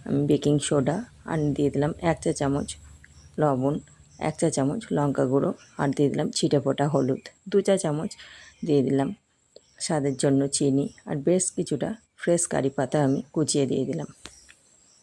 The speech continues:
খুব ভালো করে এখন সুজির সাথে টক দইটা এইভাবে মিশিয়ে নেব। খুব নরম করলে কিন্তু হবে না, যদি জল লাগে সামান্য দিতে পারেন।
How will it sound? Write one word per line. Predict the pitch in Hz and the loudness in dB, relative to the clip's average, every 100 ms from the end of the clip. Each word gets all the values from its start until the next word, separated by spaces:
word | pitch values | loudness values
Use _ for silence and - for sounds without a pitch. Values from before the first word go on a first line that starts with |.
| _ | _
খুব | - 202 180 | -2 0 2
ভালো | 170 165 | 2 2
করে | 175 165 | 0 0
এখন | 165 240 | -2 -4
সুজির | - 185 151 151 | 2 2 2 0
সাথে | - 143 151 | -2 -2 0
টক | 147 135 139 | 0 0 0
দইটা | 139 135 143 - - - - - - | -2 -2 -6 -8 -20 -20 -20 -12 -2
এইভাবে | 156 139 135 147 - _ - | 0 0 0 -2 -4 _ -4
মিশিয়ে | 151 143 160 143 | -2 0 0 2
নেব। | 135 135 - - _ _ _ _ _ _ _ _ _ _ _ _ _ _ _ _ _ _ - - - - - _ _ _ _ _ _ _ - - _ - | 0 -2 -8 -16 _ _ _ _ _ _ _ _ _ _ _ _ _ _ _ _ _ _ -20 -20 -20 -20 -20 _ _ _ _ _ _ _ -20 -20 _ -8
খুব | 220 - - 190 | -8 -8 -2 2
নরম | 170 175 | 4 4
করলে | 170 165 143 | 2 2 2
কিন্তু | 147 139 175 | 0 0 0
হবে | 156 135 135 | 2 2 2
না, | 143 - _ _ _ _ - | 0 -4 _ _ _ _ -6
যদি | 175 160 - 247 _ 185 | 0 0 0 -6 _ -4
জল | 170 147 147 | -2 0 0
লাগে | 143 143 160 | 0 0 -4
সামান্য | 160 143 139 139 151 - _ - | -4 -2 -2 -2 -4 -8 _ -4
দিতে | 147 143 | -2 0
পারেন। | 147 143 | -2 -4